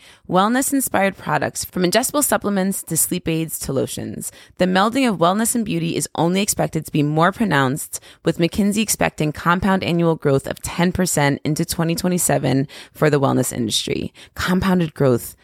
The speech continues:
of one point five trillion dollars. Baddies. Do you even know what that looks like? One point five trillion dollars? Nah, me neither. <laughs> Me neither, I'm a podcaster. But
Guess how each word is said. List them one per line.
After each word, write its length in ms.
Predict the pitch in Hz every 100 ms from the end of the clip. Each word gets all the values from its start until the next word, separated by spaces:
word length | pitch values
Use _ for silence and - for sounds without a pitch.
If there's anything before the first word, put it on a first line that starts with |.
| _ _ -
of 160 | 143
one 200 | 131 143 - _ -
point 320 | - 131 - _
five 420 | - 131 123 143 _
trillion 420 | - 127 120 123 -
dollars. 640 | - - - - - - - _ _ -
Baddies. 560 | - - - - - - _ _ _ _ _ _ _
Do 100 | -
you 20 | 277
even 100 | 370
know 60 |
what 100 | 240
that 140 | 185 -
looks 220 | 139 -
like? 320 | 190 - - -
One 140 | 190
point 240 | - 208 214 190 -
five 300 | 190 196 -
trillion 340 | - 202 202
dollars? 500 | 196 196 202 220 - _ _ -
Nah, 140 | - 170
me 140 | 180
neither. 320 | 180 - 151 - -
<laughs> 0 | 143 - 202 - 220 -
Me 200 | 262 311
neither, 220 | 349 349
I'm 80 | 254
a 60 | 233
podcaster. 720 | 247 240 214 165 - 123 98 - - -
But 220 | - 214